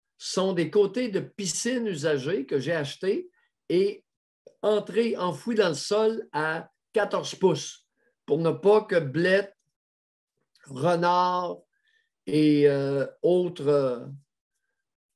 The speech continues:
autres, euh, autres animaux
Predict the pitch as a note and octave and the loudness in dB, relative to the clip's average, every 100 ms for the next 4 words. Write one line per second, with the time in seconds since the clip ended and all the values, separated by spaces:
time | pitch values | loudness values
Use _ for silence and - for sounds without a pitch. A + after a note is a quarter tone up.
0 | _ _ _ _ _ D3+ E3 D#3+ D3+ C#3+ | _ _ _ _ _ 0 0 0 2 4
1 | C#3+ C#3+ C#3 - D#3+ D#3 E3+ D#3 D#3 F#3+ | 4 2 0 0 0 2 2 2 4 6
2 | G#3+ G3+ E3+ | 6 4 -2